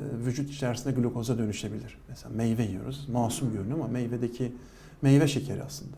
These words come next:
gu-, fruktoz. Ama fruktoz da vücutta glukoza dönüşebilir. Dolayısıyla yani yediklerimiz, içtim-, içtiklerimiz içerisinde sınırsız diyeceğimiz bir şey yok. Onlara çok dikkat edeceğiz.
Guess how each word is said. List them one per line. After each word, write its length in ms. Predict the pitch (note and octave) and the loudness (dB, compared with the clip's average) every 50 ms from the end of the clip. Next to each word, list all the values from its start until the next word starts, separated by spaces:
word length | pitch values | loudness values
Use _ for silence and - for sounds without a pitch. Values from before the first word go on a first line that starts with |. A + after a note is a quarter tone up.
| - - - | -16 -8 -4
gu-, 180 | - - - - | -4 -4 -4 -6
fruktoz. 680 | - - C#3 D3 C#3+ C#3+ C#3+ - - - - - - - - - - - - - - - | -6 0 2 2 2 2 0 -2 -4 -4 -6 -10 -12 -14 -16 -18 -20 -20 -20 -14 -6 -2
Ama 140 | C#3+ C#3+ C#3 | 0 2 2
fruktoz 540 | C#3+ C#3+ D3+ C#3+ C#3+ - D#3+ D3 B2 A2 | 2 0 0 -2 -2 0 0 0 0 0
da 160 | A2+ A2+ G#2+ - - - - - - C#3 | -2 -2 -4 -6 -8 -14 -18 -12 -4 -4
vücutta 400 | B2+ - - - - - - D#3 | -2 -2 -2 -6 -8 -6 -6 0
glukoza 500 | C#3 C#3 B2 B2 - A#2+ A2 A#2+ C#3 B2+ | 4 4 4 4 2 0 0 0 0 0
dönüşebilir. 680 | A2 G2+ G2 - - - - - - - - - - - - - - - - - - - - | 0 -2 -4 -6 -8 -10 -10 -12 -12 -14 -16 -16 -18 -20 -20 -20 -20 -20 -20 -20 -20 -4 0
Dolayısıyla 680 | C#3+ C#3 C3 C3+ C3 - - - C3 B2 B2+ A#2+ A#2 A#2 - - | 2 4 6 4 4 2 2 0 0 2 2 0 -2 -4 -6 -4
yani 200 | B2 B2 A#2+ A#2+ | -4 -2 0 2
yediklerimiz, 480 | B2 C3 B2 A#2 - C3 C3 B2+ B2+ C3+ | 2 2 0 0 -2 -2 0 0 0 -2
içtim-, 320 | - - - C#3 C3 B2+ B2+ - | -2 -4 -6 -4 -4 -4 -4 -6
içtiklerimiz 540 | C3+ C3+ - - - - - C#3 B2+ A#2+ B2 | -8 -8 -10 -10 -10 -6 -4 -2 -2 -2 -2
içerisinde 440 | - B2 A#2+ A2+ - B2+ A#2+ A#2+ A#2+ | -4 -4 -6 -4 -4 -4 -4 -2 -2
sınırsız 500 | - - C#3 B2+ B2 A#2 - - C3 B2+ | -2 0 2 2 2 0 -2 -4 -4 -2
diyeceğimiz 440 | A#2+ A2+ G2+ A#2 A2 G#2 G#2 A2 G#2+ | 0 0 0 -2 -4 -4 -4 -4 -6
bir 80 | G2+ | -6
şey 240 | - - - G#2 G2 | -6 -8 -8 -6 -2
yok. 220 | B2+ C#3+ D3+ C#3+ - - - - - - - - - | 0 0 -2 -2 -6 -12 -18 -20 -20 -20 -18 -8 -2
Onlara 300 | B2+ C#3 C3+ C3 B2+ C3+ | 2 4 4 4 2 0
çok 300 | C#3 - C#3+ C#3 C#3+ C#3+ | -2 -2 -4 -4 -4 -4
dikkat 220 | C3+ C#3 - B2+ | -4 -2 0 0
edeceğiz. 420 | B2+ B2+ A#2+ B2 B2 A#2+ A#2+ - | 0 0 0 -2 -2 -4 -4 -8